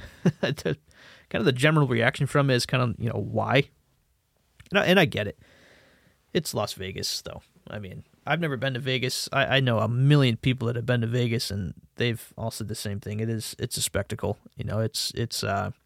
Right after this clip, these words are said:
it's a sight to behold. <laughs> It's, it's goes hand in hand with Formula One. It truly is a circus. Formula One is a circus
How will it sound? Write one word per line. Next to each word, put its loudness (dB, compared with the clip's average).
it's -2
a -2
sight 2
to -10
behold. -6
<laughs> 4
It's, 2
it's 0
goes 4
hand 6
in 4
hand 8
with 0
Formula 2
One. 4
It 4
truly 6
is 4
a -2
circus. 0
Formula 2
One 4
is 0
a 2
circus 2